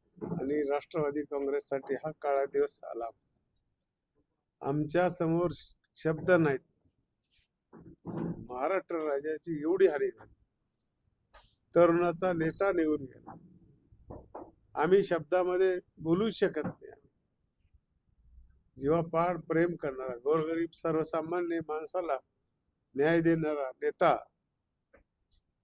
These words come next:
अशी ओळख दादाची होती. एक इच्छा राहून गेली दादाची. दादा मुख्यमंत्री जर झाले असते,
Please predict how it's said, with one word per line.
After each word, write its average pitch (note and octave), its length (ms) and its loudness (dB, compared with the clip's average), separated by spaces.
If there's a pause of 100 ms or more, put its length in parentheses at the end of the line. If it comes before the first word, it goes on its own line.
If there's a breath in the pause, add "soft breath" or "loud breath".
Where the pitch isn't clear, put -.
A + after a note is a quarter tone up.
(300)
अशी C#3 240 -4
ओळख D3 220 2
दादाची B2+ 540 -6
होती. C#3+ 400 -4
एक G3+ 140 2
इच्छा G#3 260 4
राहून A3+ 200 4
गेली G3+ 240 2
दादाची. - 580 -6 (1400)
दादा D3+ 300 -2
मुख्यमंत्री E3+ 680 0
जर E3+ 200 -4
झाले D3+ 340 -4
असते, E3 440 -4